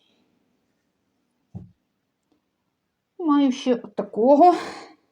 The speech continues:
товариша. Це Мінотавр, чотириста метрів на сто грамів, вісімдесят ше-,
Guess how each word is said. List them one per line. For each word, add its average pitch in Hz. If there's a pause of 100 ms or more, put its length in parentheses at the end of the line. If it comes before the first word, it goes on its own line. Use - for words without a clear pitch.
(1400)
товариша. 285 (280)
Це 302 (2500)
Мінотавр, 220
чотириста 220
метрів 311
на 294
сто 294
грамів, 269 (480)
вісімдесят 202
ше-, 277